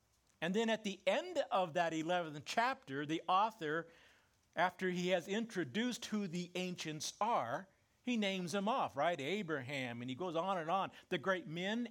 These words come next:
and women of the Old Testament is who he's referring to. He then finishes up with saying, "These were all commended for their faith," which is the exact same phrase he used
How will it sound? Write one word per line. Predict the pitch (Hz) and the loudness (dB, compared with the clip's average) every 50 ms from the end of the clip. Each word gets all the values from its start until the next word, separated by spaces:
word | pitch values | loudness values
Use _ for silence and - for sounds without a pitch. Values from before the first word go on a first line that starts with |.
| - - | -6 -6
and | 160 165 165 156 143 139 | -6 -4 -4 -4 -6 -6
women | 143 180 190 202 214 214 208 - | -4 -2 -2 -2 -2 -2 -2 -2
of | 165 151 131 135 | -2 -2 -2 -2
the | 156 147 | -2 -2
Old | 165 190 202 - | 0 -2 -2 -4
Testament | - - 156 147 - - 143 139 165 165 | -2 0 0 0 -2 -4 -8 -6 -6 -6
is | 160 - | -8 -8
who | - - 143 143 160 | -6 -4 -4 -2 -2
he's | 196 196 185 | -4 -4 -4
referring | 214 220 214 - 165 135 120 117 117 104 - | -6 -6 -4 -4 -4 -2 -2 -4 -6 -10 -12
to. | - - 120 131 147 214 - _ _ _ _ _ _ _ _ _ _ _ _ _ | -10 -8 -8 -6 -8 -8 -10 _ _ _ _ _ _ _ _ _ _ _ _ _
He | - 214 226 214 | 0 0 2 2
then | 165 214 220 233 220 220 - - | 2 0 0 0 0 -4 -4 -4
finishes | - 254 277 262 - 240 208 170 208 | -2 0 0 0 -2 -2 -2 0 2
up | 240 254 247 - | 0 0 0 -2
with | 185 180 | -4 -2
saying, | - - - 185 180 185 190 190 175 151 151 | -2 -2 -2 0 0 0 -2 -2 -4 -4 -2
"These | 185 233 247 254 254 202 190 | -2 0 0 0 0 0 0
were | 202 196 180 | 0 0 2
all | - 208 226 208 202 196 190 - - - - _ - | 2 2 4 4 2 2 0 -6 -14 -20 -18 _ -4
commended | - 190 196 185 180 180 180 185 190 220 254 294 320 320 285 226 131 147 143 156 170 170 - - | 0 0 0 0 0 -2 -2 0 0 0 0 2 2 2 2 0 0 -2 -2 -2 -2 -4 -4 -2
for | - 208 208 214 | -2 0 0 2
their | 220 233 233 | 0 0 -2
faith," | 226 - - 185 302 233 120 101 - - - - - - - _ _ _ _ _ _ _ _ _ _ _ _ _ _ _ _ _ _ - | -2 -2 -2 -2 -2 -2 -6 -10 -12 -16 -16 -16 -16 -18 -20 _ _ _ _ _ _ _ _ _ _ _ _ _ _ _ _ _ _ -6
which | 156 170 170 - 214 | -6 -6 -4 -2 -4
is | 202 175 | -2 -2
the | 196 202 | 0 -2
exact | 190 185 170 160 185 196 233 226 - | -2 -2 2 4 4 4 4 2 -4
same | - 226 214 214 202 | -6 -4 -4 -4 -4
phrase | - - 185 180 180 185 147 | -6 -4 -2 -2 -2 -2 -4
he | 180 | -4
used | 185 175 160 151 147 151 156 165 165 160 - | -4 -2 -2 -2 -2 -2 -4 -4 -6 -8 -14